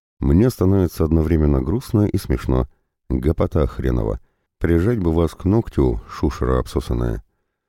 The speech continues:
Из таких говнюков потом в девяностые в свои ряды будут рекрутировать бандюки. Не прощаясь, иду дальше.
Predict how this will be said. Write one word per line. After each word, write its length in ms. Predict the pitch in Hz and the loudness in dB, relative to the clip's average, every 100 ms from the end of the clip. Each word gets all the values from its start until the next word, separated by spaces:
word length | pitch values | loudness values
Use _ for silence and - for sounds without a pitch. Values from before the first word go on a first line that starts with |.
| _ - | _ -4
Из 80 | 90 | 0
таких 320 | 110 123 104 | 2 4 4
говнюков 520 | 95 101 107 139 123 | 4 2 2 0 -2
потом 320 | - 80 85 | -2 0 0
в 80 | 67 | 0
девяностые 640 | 65 82 101 107 - 80 71 | 0 2 4 2 0 0 0
в 60 | |
свои 260 | - 78 76 | 2 2 4
ряды 300 | 82 90 82 | 2 2 2
будут 320 | 78 76 - - | 2 0 -2 -2
рекрутировать 680 | 80 - 76 - 82 73 65 | -2 0 -4 -2 0 0 2
бандюки. 520 | 67 67 65 - 71 - _ _ _ _ - | 2 0 0 -2 -2 -4 _ _ _ _ -2
Не 100 | 117 | 0
прощаясь, 640 | 127 120 - 151 117 69 - - - | 2 -2 -2 0 2 0 -2 -6 -2
иду 240 | 110 117 | 0 0
дальше. 440 | 64 65 - 65 | 0 0 0 -4